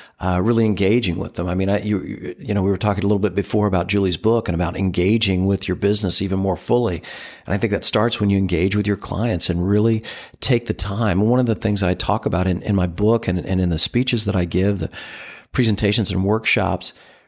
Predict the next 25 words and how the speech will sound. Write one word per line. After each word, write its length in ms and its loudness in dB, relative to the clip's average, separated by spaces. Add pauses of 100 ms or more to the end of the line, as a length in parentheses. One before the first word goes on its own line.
(120)
really 380 0
focuses 640 0
on 240 -2
something 300 0
that 100 2
I 100 0
call 340 -2
you 580 0 (100)
language. 680 -6 (280)
In 120 0
other 160 2
words, 440 0 (440)
um, 460 0
so 160 0
many 140 2
times 340 -2
we 80 0
talk 300 -2
about 180 0
our 100 2
business 540 0
and 100 0
what 160 -2
we 80 0
do. 380 0